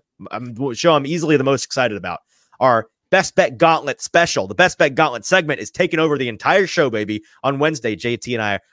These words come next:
are going to be going through our deeply researched, very meticulous, extremely sharp picks for the Best Bet Gauntlet Thanksgiving games. Three on Turkey Day itself, and then we're lumping in the Black Friday game into that. What is, I think it's Dolphins Raiders?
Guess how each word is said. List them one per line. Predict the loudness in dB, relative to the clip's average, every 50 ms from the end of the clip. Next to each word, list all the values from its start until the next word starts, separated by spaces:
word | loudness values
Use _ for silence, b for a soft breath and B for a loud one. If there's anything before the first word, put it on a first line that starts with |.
| _ -14
are | -10
going | -8 -8 -8
to | -8 -10
be | -10
going | -10 -10 -12 -12 -14
through | -12 -10 -8 -8 -8 -10 _ _ _ _ _ -6
our | -4 -2 -2 -4 -6 _ _ _ _ _ -20 -10 -4
deeply | -2 -2 -2 -2 -2 -4
researched, | -2 -4 -6 -8 -10 -12 -12 -14 -14 -18 -20 _ _
very | -4 0 2 2 2
meticulous, | 2 -2 -4 -4 -10 -10 -8 -10 -12 -10 -10 -10 -10
extremely | -8 -8 -8 -4 0 0 0 0 0 -2
sharp | -2 -2 0 2 2 2 2 0 _ -20 _ -4
picks | -4 -4 -4 -4 -10 -14 -14 -14 -14 _ _ _ _ _ _ _
for | -6 -6 -6 -6 -8 -14 _ _ _ _ _ -14
the | -8
Best | -4 -4 -4 -4 -4 -6
Bet | -6 -4 -2
Gauntlet | -4 -4 -4 -8 -14 _ _ -4
Thanksgiving | -4 -4 -4 -6 -4 -2 -2 -2 -2 -6 -8
games. | -10 -10 -10 -10 -14 -16 -16
Three | -10 -4 -2 0 0 0 -2 -4 -8 _ -6
on | -2 -2 -2 -2 -4 -6
Turkey | -8 -6 -6 -6 -6 -8 -8
Day | -6 -6 -6
itself, | -8 -8 -6 -4 -2 -2 -2 -4 -8
and | -14 -12
then | -12 -10
we're | -10 -10 -10
lumping | -6 -4 -4 -4 -2 -4 -6
in | -6 -4
the | -4 0
Black | 2 2 2 0 -2
Friday | -2 0 0 2 2 0 0
game | -2 -6 -8 -10 -12 -18 _ _ _ _ _ _
into | -12 -10 -6 -2
that. | 0 2 2 2 0 -4 -6 -6
What | -4 -4 -4
is, | -4 -4
I | -6
think | -6 -4 -4
it's | -4 -6 -6 -8 -8 -8 -8 -10 -10 -12 -12 -6
Dolphins | 0 0 0 0 0 -2 -6 -4 -6 -10 -8
Raiders? | -4 -2 0 0 0 -2 -4 -8 -10 -10 -12 -14 -16